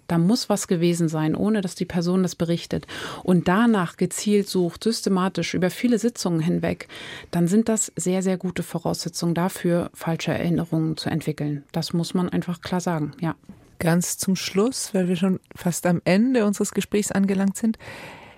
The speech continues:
Speaker 2: Es gibt ja einen ganz großen Bereich, wo man über Gedächtnis und Erinnerung noch mal nachdenkt, und zwar sehr intensiv heutzutage, auch weil es ein Bereich ist, der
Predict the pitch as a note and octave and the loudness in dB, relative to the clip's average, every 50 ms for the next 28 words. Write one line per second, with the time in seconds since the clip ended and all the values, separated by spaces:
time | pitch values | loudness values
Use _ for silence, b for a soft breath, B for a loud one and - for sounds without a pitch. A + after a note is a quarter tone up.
0 | B B B B B _ _ _ _ _ _ - C#3 - - - F#3+ - - G3+ | B B B B B _ _ _ _ _ _ -4 -2 -2 -2 -2 -4 0 2 2
1 | F3+ - D#3 E3 F3+ G3+ A3+ B3 A3+ G3+ F#3 - _ - F3+ F3+ F#3 E3+ - - | 4 4 4 4 4 4 4 4 2 2 0 -6 _ 0 2 2 2 2 0 -2
2 | - - G3+ B3 C4+ - - C4 G#3+ G#3 F#3+ F3 F3+ F3 F3+ F#3 E3+ - - F3+ | 0 2 2 2 0 0 -2 0 2 2 2 2 2 2 2 2 0 0 0 2
3 | F3 F3+ E3+ - F3 D#3+ F3 E3+ E3 - - - E3+ - E3+ F#3 - - G#3 G3 | 2 2 2 0 0 0 2 0 0 0 0 -2 0 2 0 0 2 2 0 0
4 | - F#3+ F3+ F3+ F3 E3 F3 E3+ F3 F3+ F3+ F3 F3 F3 F3 - E3+ E3+ E3+ E3+ | 2 2 2 2 2 4 4 4 4 4 4 4 4 4 2 2 2 4 4 4
5 | E3+ E3 E3+ E3+ - - - F3 E3+ E3 F3+ E3 - - F3 E3 D#3+ E3 E3+ E3 | 4 4 4 2 2 2 2 2 2 2 2 0 2 2 2 2 4 2 4 4
6 | E3 D#3 - E3 E3 - G#3+ A#3+ - - A3+ G#3 G3+ - - - - G3+ G3 F#3+ | 2 2 2 2 2 2 0 0 2 2 2 0 2 0 -4 -2 0 0 0 2
7 | F3+ F#3+ - - F3 E3 F3 G3+ A3+ A#3+ - - F#3+ F#3 F3+ F3+ F3 F3 - - | 0 -2 -2 0 2 2 4 4 4 2 0 0 0 2 2 2 2 0 0 0
8 | E3+ E3+ D#3+ - E3+ E3 D#3+ E3 E3+ D#3+ - F3 - - - - E3 D#3+ D3+ D3+ | 0 0 2 2 0 0 2 2 2 0 0 -4 -8 -8 -4 0 2 2 2 0